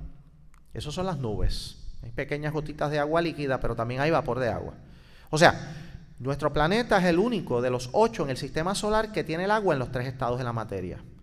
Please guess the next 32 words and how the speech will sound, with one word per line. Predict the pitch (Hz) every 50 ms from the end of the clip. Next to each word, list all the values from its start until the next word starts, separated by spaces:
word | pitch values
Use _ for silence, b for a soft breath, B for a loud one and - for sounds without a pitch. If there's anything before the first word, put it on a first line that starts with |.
| - - -
Miren, | 147 180 208 180 113 85
Marte | 113 120 120 120 170 165
tiene | 160 160 170 175
agua | 160 165 170 175
en | 165 165
cantidad, | 175 165 160 170 147 147 185 226 175 - - - - - -
pero | - 120 107
está | 101 117 113
congelada. | - 123 165 180 151 110 95 - - - - - - - - - - - - - - - - - - - - - - - - - - - - - - - -
O | - 117
sea | 147 139
que | 127 123
en | 117
Marte | 123 143 175 202 202 185 - - 143 -
usted | - - - - 113
no | 113 120 123
ve | 131
el | 127
agua | 123 123 123 127
en | 117
los | 110 110
tres | 113 120 113 117
estados | 117 117 120 107 104
de | 107
la | 104 98
materia. | 98 92 90 85 92 87 -
Eso | - 127 117 156
solamente | - - 160 156 151 156 151 156
ocurre | 147 151 170 180 175 160 - -
en | 117 110
la | 101 98 95
Tierra. | 98 90 90 87 -